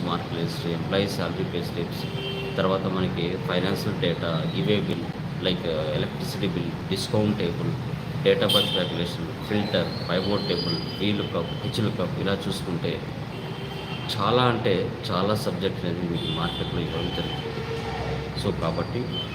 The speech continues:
లైవ్ సెషన్స్‌లో మీరు జాయిన్ అవ్వాలనుకున్నా, మీకున్న ప్రతి డౌట్ క్లారిఫై చేసుకోవాలనుకున్నా, నాకు ఇంటర్వ్యూకి వెళ్ళినప్పుడు నాకు సర్టిఫికేషన్స్ మ్యాండేటరీగా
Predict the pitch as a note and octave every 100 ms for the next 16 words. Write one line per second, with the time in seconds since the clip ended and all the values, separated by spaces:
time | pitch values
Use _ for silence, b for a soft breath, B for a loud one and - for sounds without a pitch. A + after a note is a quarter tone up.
0 | - F#2 G2 C3 C3 B2+ A2+ B2 A2+ A2
1 | F#2+ E2+ D#2+ E2+ F#2 F2+ F2+ F2 - E2
2 | - - - - - G#2+ G#2+ A2+ A#2+ G2+
3 | - B2 G#2 G#2+ A2 G#2+ F#2+ F2 G2 -
4 | F2+ - F2+ E2+ E2 - - - - -
5 | - - G2 G2 F#2 F#2+ A2 B2 B2 A2+
6 | G2+ F#2+ G#2+ G2+ G2 F#2+ G#2 F2 G#2+ A2
7 | G#2+ A2 G#2+ F#2+ F2 F#2 F#2 G2